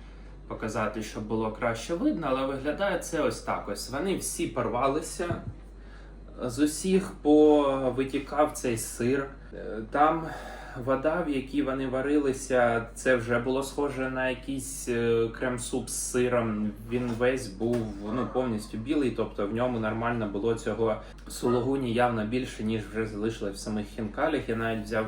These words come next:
виделку, бо, ну, я не знаю, це чи руками їсти, чи як, бо якщо я візьму,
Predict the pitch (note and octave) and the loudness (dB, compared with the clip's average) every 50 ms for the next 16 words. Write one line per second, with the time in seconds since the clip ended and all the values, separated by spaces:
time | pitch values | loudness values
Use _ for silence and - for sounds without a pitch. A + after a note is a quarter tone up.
0 | G2+ G#2 A2+ G#2+ A2+ A#2+ C3 C#3+ D3+ C#3+ - A2 F#2+ G#2 G#2 G#2 A2+ A#2 A#2 A#2 | -2 -4 -4 -2 0 0 0 0 0 -2 -4 -8 -4 -4 -2 -2 0 0 0 0
1 | A#2 A#2 A2+ A2+ B2 A#2+ G#2 G2 - - - - - - A2+ G#2 - - A#2+ B2 | 0 0 -2 -2 0 0 -2 -2 -2 -6 -12 -12 -8 -4 -4 -4 0 4 2 4
2 | C3 C3 A#2 G2+ G2+ G#2 G2 - - G#2 - - A#2+ A2 G2+ G2+ G2 F#2+ G2+ G#2+ | 4 2 0 0 -2 -2 -4 -6 -8 -8 -6 -4 -2 -2 -2 -2 -4 -4 -4 -4
3 | G#2 G#2 - - B2 A#2 A2+ G#2+ A2+ A2+ A2 A#2 C3 C#3 C#3+ C#3+ | -4 -6 -4 -2 0 0 0 0 0 -2 -2 -2 -4 -4 -4 -6